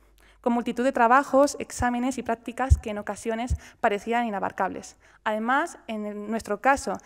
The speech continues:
y también en el de algunas promociones más, hemos de añadir la pandemia del covid diecinueve, que de la noche a la mañana nos obligó a pasar a un modelo de enseñanza online para el que no estábamos preparados.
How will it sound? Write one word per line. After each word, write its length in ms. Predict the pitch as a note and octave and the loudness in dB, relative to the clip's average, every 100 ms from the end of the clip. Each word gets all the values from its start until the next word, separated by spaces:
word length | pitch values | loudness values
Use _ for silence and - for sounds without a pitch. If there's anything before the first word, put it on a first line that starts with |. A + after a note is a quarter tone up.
| - | -12
y 140 | A3 G#3 | -10 -6
también 240 | G3 A3+ | -4 -4
en 80 | B3+ | -4
el 80 | B3 | -2
de 100 | A#3+ | 0
algunas 340 | A#3 B3 A#3+ - | 0 -2 -4 -8
promociones 540 | B3 A3+ A3 A3+ A3 | -4 -2 -2 -4 -2
más, 320 | B3 B3 C#4+ - - - - - - - | 0 0 -2 -12 -14 -14 -14 -20 -10 -2
hemos 180 | C4 C4+ | 0 2
de 80 | |
añadir 560 | C#4 C4+ C4+ C#4 D4 D4 - | 2 4 2 2 0 -4 -12
la 160 | - A3 | 0 2
pandemia 380 | A3+ A3 A#3+ C4 | 2 0 0 0
del 100 | A#3+ | 0
covid 200 | A3+ B3 | -2 -4
diecinueve, 420 | A#3+ G#3+ F#3+ F3+ | -6 -6 -8 -6
que 100 | G3 | -4
de 60 | G3+ | -2
la 100 | G3 | -2
noche 220 | A#3 - | -4 -2
a 40 | |
la 60 | B3+ | 0
mañana 500 | B3+ B3+ C4 A#3 B3 - - | 2 2 2 0 -4 -10 -6
nos 180 | A#3+ A#3+ | -2 0
obligó 400 | A3 G#3+ A3 C4+ | 2 2 4 4
a 80 | B3+ | 4
pasar 460 | G#3 B3 A#3 - | 2 2 0 -2
a 100 | - | 2
un 100 | A3 | 2
modelo 300 | A#3+ B3+ C4 | 4 4 2
de 80 | G#3 | 2
enseñanza 520 | G3 - G3 A3 B3+ | -2 -4 -4 -4 -2
online 260 | A#3+ A#3 B3 | 0 0 -2
para 140 | A#3 | -2
el 40 | G#3 | -2
que 120 | G#3 | -4
no 40 | |
estábamos 380 | G#3 - G#3 A#3 | -4 -2 -2 -2
preparados. 640 | - - F#3 - G3 - | -4 -8 -6 -8 -10 -18